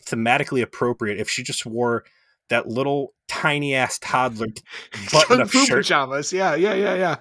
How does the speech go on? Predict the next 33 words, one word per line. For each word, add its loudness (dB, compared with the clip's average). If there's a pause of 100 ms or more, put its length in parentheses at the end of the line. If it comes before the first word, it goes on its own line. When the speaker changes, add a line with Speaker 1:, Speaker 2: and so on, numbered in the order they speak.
(380)
Speaker 1:
Her, 4
her, 2
uh, 2
massage 2
parlor -2
pajamas, -4 (400)
and 2
just -4
put 0
the 0
pips 0 (100)
and -2
the 0
patch 0
on 0
there. -8 (1500)
Ridiculous. 2 (540)
Get 4
her 2
a 0
new 0
jumpsuit. -2
Go -4
grab 0
something 0
out 4
of -2 (180)
fucking -6
Seven 2
and 2
Nine's 0
baked 0
potato, -2